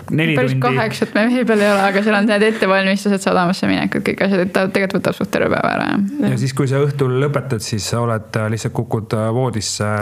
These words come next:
Speaker 2: Siis sa teed väikse uinaku ja siis sa hakkad kooli asju tegema.
Speaker 1: Nii.
Speaker 2: See uinak on tegelikult väga, meil treener ütles, et, äh, minge magage, siis teil on parem olla.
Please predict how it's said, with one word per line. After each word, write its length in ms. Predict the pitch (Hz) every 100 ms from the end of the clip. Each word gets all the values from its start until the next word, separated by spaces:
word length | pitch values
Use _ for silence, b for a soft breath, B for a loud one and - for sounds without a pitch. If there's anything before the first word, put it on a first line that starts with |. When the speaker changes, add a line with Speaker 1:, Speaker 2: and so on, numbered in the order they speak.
| 104
Speaker 2:
Siis 160 | 104
sa 20 | 220
teed 220 | 233 226
väikse 240 | 247 262
uinaku 560 | 277 349 294 247 - 214 214
ja 60 | 208
siis 140 | 202
sa 120 | - 202
hakkad 180 | 196
kooli 240 | - - -
asju 220 | - -
tegema. 240 | - - B B B B B 214
Speaker 1:
Nii. 160 | 156
Speaker 2:
See 140 | 120 214
uinak 340 | 262 262 190 190
on 100 | 190
tegelikult 240 | 190 180
väga, 220 | 190 180 143 139 -
meil 220 | 196 196
treener 280 | 202 196 180
ütles, 160 | 196 -
et, 160 | 196 -
äh, 160 | -
minge 240 | 175 214 214
magage, 400 | 269 302 196 190
siis 160 | 202 202
teil 140 | 170
on 100 | 185
parem 260 | 202 196 196
olla. 240 | 196 185